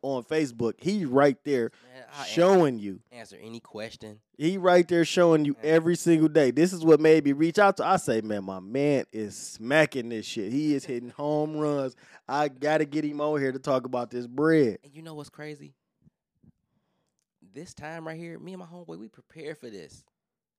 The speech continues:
Speaker 2: We've been talking about this for, since November.
Speaker 1: Mm-hmm.
Speaker 2: Like, the market, hit-, it's hitting the top. You can see it. It's grinding up slowly, slowly.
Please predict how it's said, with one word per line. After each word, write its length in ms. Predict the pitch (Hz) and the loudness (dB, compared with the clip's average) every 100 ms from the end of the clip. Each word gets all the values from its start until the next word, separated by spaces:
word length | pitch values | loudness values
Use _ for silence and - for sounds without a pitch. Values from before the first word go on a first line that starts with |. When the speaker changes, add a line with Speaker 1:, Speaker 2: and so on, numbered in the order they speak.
| _ | _
Speaker 2:
We've 120 | - 185 | -20 -20
been 80 | |
talking 280 | 170 175 170 | -18 -20 -20
about 260 | 156 143 _ | -20 -20 _
this 300 | 165 160 - | -20 -20 -20
for, 480 | - 127 101 87 - _ _ _ _ _ _ _ _ _ _ | -10 -8 -6 -10 -14 _ _ _ _ _ _ _ _ _ _
since 300 | - 156 117 | -14 -14 -12
November. 480 | 101 92 80 76 _ _ _ _ _ _ _ _ | -14 -14 -20 -20 _ _ _ _ _ _ _ _
Speaker 1:
Mm-hmm. 280 | 127 117 110 | -14 -12 -12
Speaker 2:
Like, 120 | 120 | -14
the 60 | 101 | -20
market, 340 | 101 120 107 | -16 -16 -16
hit-, 180 | 104 101 - | -18 -20 -18
it's 140 | 110 | -16
hitting 120 | 110 | -16
the 180 | 82 - | -16 -16
top. 280 | 143 123 - _ _ | -12 -12 -14 _ _
You 80 | 147 | -20
can 120 | 104 | -18
see 400 | - 165 214 143 | -16 -14 -10 -10
it. 140 | 67 _ _ _ _ _ | -12 _ _ _ _ _
It's 140 | 107 | -20
grinding 720 | 92 101 107 117 120 120 117 120 | _ -20 _ -20 -20 -20 -20 -16
up 220 | 120 104 _ | -14 -16 _
slowly, 720 | - - 117 131 127 110 - _ _ _ _ _ | -20 -20 -16 -12 -12 -14 -18 _ _ _ _ _
slowly. 680 | - - 127 131 113 76 | -20 -14 -10 -8 -10 -12